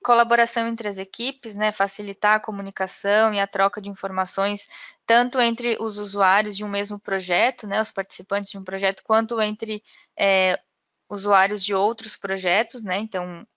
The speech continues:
a empresa pode ter quantos projetos forem necessários, então realmente é uma solução que vai permitir essa colaboração,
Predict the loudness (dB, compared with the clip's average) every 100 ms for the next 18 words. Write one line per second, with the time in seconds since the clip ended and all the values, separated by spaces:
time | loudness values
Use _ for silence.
0 | _ -8 -6 -6 -4 -4 -8 -8 -12 -8
1 | -8 -8 -10 -8 -4 -6 -6 -16 -10 -8
2 | -6 -8 -14 -16 -6 0 2 2 0 -8
3 | -2 -2 2 0 0 -4 -6 -8 -12 -20
4 | -6 2 2 4 2 2 0 0 0 2
5 | 2 0 -4 -4 2 4 4 2 4 6
6 | 6 6 4 4 0 -4 0 2 0